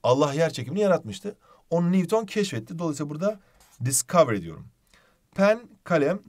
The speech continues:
Dolayısıyla invention, yani icat edildi. Fosiller zaten vardı. Discovery diyeceğiz.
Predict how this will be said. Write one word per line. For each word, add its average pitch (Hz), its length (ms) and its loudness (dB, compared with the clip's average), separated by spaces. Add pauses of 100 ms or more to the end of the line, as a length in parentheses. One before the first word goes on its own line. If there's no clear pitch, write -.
Dolayısıyla 160 640 4 (2000)
invention, 131 600 0
yani 123 220 -4
icat 123 340 2
edildi. 80 220 -16 (540)
Fosiller 202 1080 2 (240)
zaten 175 500 2
vardı. 180 400 2 (360)
Discovery 123 720 2 (420)
diyeceğiz. 85 340 -20